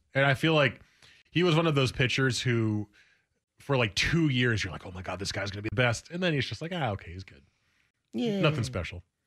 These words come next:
Speaker 2: Yeah.
Speaker 1: Happens all the time.
Speaker 2: Guess who he lost to?
Speaker 1: That year?
Speaker 2: Yeah.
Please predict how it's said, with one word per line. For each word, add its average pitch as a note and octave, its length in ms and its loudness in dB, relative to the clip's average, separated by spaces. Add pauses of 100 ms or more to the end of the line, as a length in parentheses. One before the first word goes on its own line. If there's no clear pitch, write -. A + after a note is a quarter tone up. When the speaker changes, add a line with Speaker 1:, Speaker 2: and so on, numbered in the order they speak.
(240)
Speaker 2:
Yeah. A#3 400 -4
Speaker 1:
Happens A#2 260 0
all F2 60 -8
the D#2+ 60 -12
time. - 160 -16 (280)
Speaker 2:
Guess D3 200 2
who E3 60 4
he C#3+ 60 4
lost B2 340 2
to? F#2 180 0 (1200)
Speaker 1:
That A2 180 0
year? G#2+ 360 -2
Speaker 2:
Yeah. F#2+ 220 -2